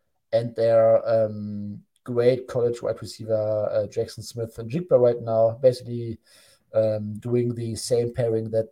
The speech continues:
uh, the Bengals did with Joe Burrow and, and Ja'Marr Chase. I just don't really get this.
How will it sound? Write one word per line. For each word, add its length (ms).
uh, 240
the 80
Bengals 360
did 200
with 340
Joe 120
Burrow 300
and, 300
and 140
Ja'Marr 280
Chase. 440
I 60
just 220
don't 160
really 180
get 260
this. 260